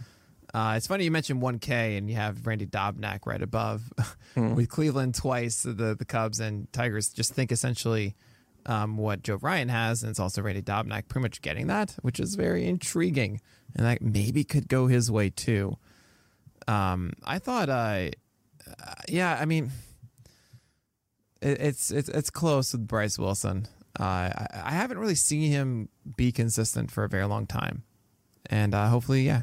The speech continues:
Speaker 1: hopefully he can be that.
Speaker 2: Uh, we mentioned one tiara earlier. Is Corey Kluber another?
Speaker 1: Ooh, mm, I mean, his curveball has been good the past two starts, and his fastball velocity was under ninety,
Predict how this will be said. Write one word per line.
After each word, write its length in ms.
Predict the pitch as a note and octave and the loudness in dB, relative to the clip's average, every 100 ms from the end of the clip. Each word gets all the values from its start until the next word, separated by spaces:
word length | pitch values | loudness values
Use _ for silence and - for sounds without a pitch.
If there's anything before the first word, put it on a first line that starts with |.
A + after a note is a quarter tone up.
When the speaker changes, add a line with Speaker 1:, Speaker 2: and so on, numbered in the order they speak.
| - | 2
Speaker 1:
hopefully 220 | A#2+ B2 | 2 4
he 60 | B2 | 4
can 120 | A#2+ | 4
be 100 | B2 | 4
that. 180 | - - _ _ - _ _ - - - - - | 2 -4 _ _ -20 _ _ -16 -8 -4 -2 0
Speaker 2:
Uh, 240 | D#3 D#3 - - | 2 0 -2 -2
we 300 | E3+ F3 E3+ | 2 4 2
mentioned 340 | F#3 G3 D3+ | 2 2 2
one 240 | C#3+ F#3 E3+ | 2 2 2
tiara 500 | F3 F3 F3+ F#3 - | 2 2 2 2 2
earlier. 520 | C#3+ D#3+ F3 F#3 F3+ C3 | 2 2 4 4 2 2
Is 340 | D3 D3+ B2+ | 4 4 2
Corey 260 | - E3+ E3 | 2 2 2
Kluber 420 | D#3+ E3 F3+ C#3+ | 0 2 2 2
another? 380 | C3+ D3 - - _ - _ _ _ _ _ _ _ _ - | 2 2 -2 -10 _ -20 _ _ _ _ _ _ _ _ -4
Speaker 1:
Ooh, 260 | C3+ D3 B2+ - - - - _ | 0 2 0 -4 -8 -12 -20 _
mm, 460 | B2+ C3 C#3 C#3 C3+ - - - | -2 0 2 2 0 -2 -10 -4
I 60 | |
mean, 120 | C#3+ D3+ | 0 2
his 140 | C#3 | 2
curveball 440 | G3+ G#3+ A3 D#3 | 0 0 0 2
has 160 | C#3 C3+ | 0 0
been 320 | B2+ A#2+ A2 - - | -2 -4 -8 -16 -6
good 360 | C#3 B2 F#2 - | -2 -2 -2 -10
the 80 | - | -6
past 340 | C3 A2 G#2 | -2 -2 -4
two 80 | A2+ | -4
starts, 400 | - G#2+ G2 - | -4 -2 -4 -4
and 220 | - A2 A2 | -2 0 0
his 220 | G#2+ - - | 0 -4 -4
fastball 300 | C3+ D#3 C#3+ | -2 -2 0
velocity 400 | C3+ C3 - B2 | 0 0 -2 -4
was 260 | A#2 A#2+ - | -2 -2 -2
under 240 | C#3+ D3 D3+ | 0 2 2
ninety, 460 | D3 C#3+ C#3+ D3 | 2 2 2 0